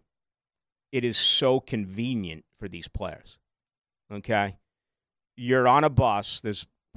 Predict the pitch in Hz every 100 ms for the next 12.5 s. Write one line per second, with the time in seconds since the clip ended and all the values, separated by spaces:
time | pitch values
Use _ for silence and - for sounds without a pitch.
0 | - 135 143 139 151 139 117 101 107 104
1 | - - _ _ _ - - _ _ -
2 | 110 113 120 131 147 - 123 117 120 104
3 | 98 117 131 135 139 - 123 101 95 90
4 | 90 135 _ _ _ - 113 113 - 131
5 | - 156 147 139 139 113 98 92 95 -
6 | _ _ _ _ _ _ - 107 113 117
7 | 107 120 127 - 131 131 135 135 131 _
8 | _ _ 98 - - - - - _ _
9 | - 110 110 117 104 98 95 90 87 -
10 | - - 127 127 120 113 104 - 104 101
11 | 110 - 117 107 110 104 104 110 - 101
12 | 95 92 - 95